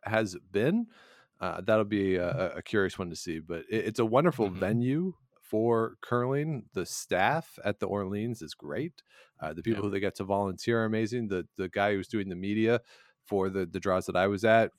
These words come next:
Speaker 1: from Seattle, never played in his life, but just fell onto the sport and loved it. And he comes
Speaker 2: Hmm.
Speaker 1: down whenever the event's in Vegas. And, uh, so it's cool to meet folks like that when you're down there. It's a, certainly a different vibe from the Canadian events. And hopefully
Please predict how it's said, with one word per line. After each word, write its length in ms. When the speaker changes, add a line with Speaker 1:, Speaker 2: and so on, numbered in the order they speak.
Speaker 1:
from 140
Seattle, 720
never 240
played 300
in 60
his 160
life, 460
but 220
just 260
fell 240
onto 240
the 100
sport 380
and 120
loved 240
it. 160
And 80
he 80
comes 260
Speaker 2:
Hmm. 80
Speaker 1:
down 140
whenever 240
the 120
event's 300
in 100
Vegas. 520
And, 260
uh, 260
so 140
it's 100
cool 200
to 80
meet 180
folks 240
like 180
that 160
when 140
you're 80
down 240
there. 140
It's 140
a, 200
certainly 300
a 40
different 320
vibe 320
from 440
the 80
Canadian 460
events. 400
And 260
hopefully 580